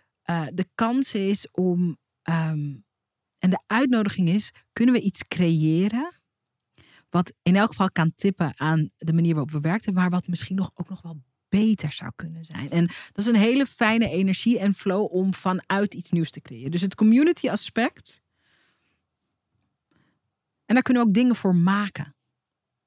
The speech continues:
Bij een online training, eh, kan helpend zijn. Ik ga je daar straks ook wat voorbeelden van vragen.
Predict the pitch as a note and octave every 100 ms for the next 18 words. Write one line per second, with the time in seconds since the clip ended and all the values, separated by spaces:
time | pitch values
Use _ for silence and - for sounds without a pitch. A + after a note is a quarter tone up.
0 | _ _ _ _ _ _ _ _ _ _
1 | _ _ - F3+ F#3 F#3+ G#3 G3+ F3 -
2 | G3 A3 A#3+ A#3 A3 A3 G#3+ _ _ _
3 | _ _ _ _ _ _ _ _ _ _
4 | _ _ _ _ _ _ _ _ _ _
5 | _ E3+ E3 D#3+ D#3+ - _ _ - E3
6 | D3 C#3 - C#3 - - - F3 F3 F3
7 | F3 - - - D#3+ D3 C3 - - -
8 | -